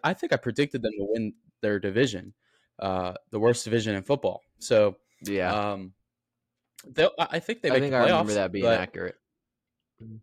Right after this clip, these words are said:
Speaker 1: Yeah. So I, I, I think the Panthers win this game. Uh, it'll be close, very close. Uh, over under is,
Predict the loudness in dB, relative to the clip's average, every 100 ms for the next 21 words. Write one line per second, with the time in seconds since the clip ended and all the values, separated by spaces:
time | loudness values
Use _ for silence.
0 | -20 _ 2 2 2 -10 _ _ -18 0
1 | 2 2 0 -8 -10 -10 -4 -2 0 -2
2 | -2 -4 -4 -4 -4 -2 -6 -6 -6 -6
3 | -8 -8 -8 -10 -14 -20 -12 -8 -8 -6
4 | -6 -6 -2 0 0 -4 -12 _ _ -4
5 | -2 -2 -2 -6 -8 -16 -18 -12 -8 -6
6 | -6 -4 -4 -4 -6 -6 -6 -6 -6 -4
7 | -6 -10 -14 -18